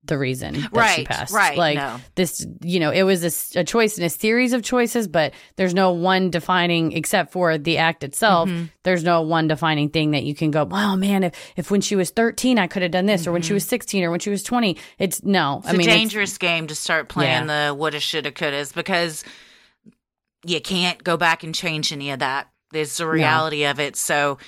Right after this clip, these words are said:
Speaker 2: to live in that world where you think you can is, it's just not healthy. You're not living in,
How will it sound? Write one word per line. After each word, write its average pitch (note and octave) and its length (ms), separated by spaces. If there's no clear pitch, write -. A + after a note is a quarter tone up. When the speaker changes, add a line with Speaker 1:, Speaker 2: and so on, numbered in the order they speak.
Speaker 2:
to F3 120
live F3+ 300
in E3+ 160
that E3 240
world E3+ 400
where E3 120
you D3+ 220
think D#3+ 320
you D#3+ 100
can F3 540
is, D3+ 500
it's D#3+ 180
just D#3+ 200
not D3+ 160
healthy. F3+ 360
You're C3+ 180
not D3+ 340
living D#3 320
in, D3 460